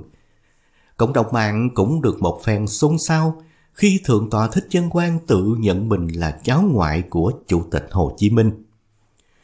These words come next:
Vấn đề này cho đến nay chưa được cơ quan có thẩm quyền xác nhận và công nhận.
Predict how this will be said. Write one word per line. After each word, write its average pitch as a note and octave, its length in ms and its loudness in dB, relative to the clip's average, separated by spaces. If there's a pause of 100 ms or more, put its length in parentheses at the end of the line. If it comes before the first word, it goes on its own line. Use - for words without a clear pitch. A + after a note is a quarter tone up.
(220)
Vấn G#3+ 200 4
đề B2+ 140 2
này G#2 580 -2
cho D#3 100 2
đến F3+ 200 2
nay E3 240 0
chưa G3 180 2
được F#3 240 2
cơ D#3+ 200 2
quan C3+ 240 -4
có C3 100 -2
thẩm C#3 260 -2
quyền E2+ 160 0
xác - 280 -4
nhận D#2 260 -2
và E2 140 -4 (120)
công G2 180 -2
nhận. D2 240 -2